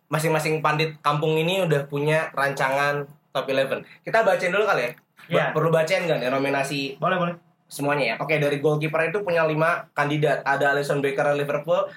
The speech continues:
Speaker 1: David De Gea, Manchester United. Harusnya nggak masuk karena ada Kepa Arrizabalaga buat timnas. Ederson Moraes, Manchester City, Jan Oblak, oh, ini kiper termahal di dunia, calon-calon, Atletico Madrid, dan Marc-Andre ter Stegen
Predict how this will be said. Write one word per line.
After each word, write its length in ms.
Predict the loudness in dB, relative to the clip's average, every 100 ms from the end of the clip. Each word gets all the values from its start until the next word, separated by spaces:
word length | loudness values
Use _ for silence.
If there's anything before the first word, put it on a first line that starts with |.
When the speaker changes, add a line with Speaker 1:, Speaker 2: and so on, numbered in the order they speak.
| -20 _
Speaker 1:
David 320 | -2 0 0
De 160 | 0 2
Gea, 400 | 2 2 0 -4 _ _ _ _ -8
Manchester 320 | -4 -2 0
United. 340 | 0 0 -4 -10 _ _ _ _
Harusnya 320 | -2 0 2 0
nggak 100 | -2
masuk 180 | -4 -4
karena 160 | -2
ada 120 | -2 -2
Kepa 200 | -2 -2
Arrizabalaga 480 | 0 -2 0 -4
buat 160 | -2 -2
timnas. 400 | -4 -4 -4 -6 _ _ _ -2
Ederson 360 | 2 2 2
Moraes, 640 | 4 4 2 0 -8 -10 -14 -4
Manchester 320 | 0 2 2
City, 280 | 0 -2 0 -2 -4 _ _ _
Jan 160 | 0 2
Oblak, 480 | 2 2 0 0 _ _ -10
oh, 80 | -6
ini 160 | -4 -2
kiper 240 | -2 0
termahal 400 | 0 2 2 0
di 80 | -2
dunia, 240 | 0 0
calon-calon, 640 | 2 0 0 0 0 -2 -8
Atletico 320 | -14 -8 -2 -2
Madrid, 240 | 0 -2
dan 200 | 0 2
Marc-Andre 680 | 2 0 0 -2 0 -2 -2
ter 160 | -4
Stegen 400 | -4 -4 -4 -8